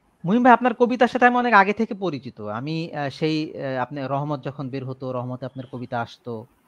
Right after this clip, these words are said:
আহ, পরবর্তীতে আন্তারাতে আপনার কবিতা আসলো, এবং আরো বিভিন্ন সময় বিভিন্ন পত্রিকায়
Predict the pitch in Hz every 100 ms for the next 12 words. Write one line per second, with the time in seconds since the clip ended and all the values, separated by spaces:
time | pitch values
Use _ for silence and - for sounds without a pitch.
0 | _ _ 131 127 143 135 127 131 - 143
1 | 139 139 135 135 139 143 143 135 131 123
2 | 117 - 120 113 - _ _ _ 214 233
3 | 214 220 233 220 220 233 226 208 185 143
4 | 123 139 160 165 151 151 135 123 117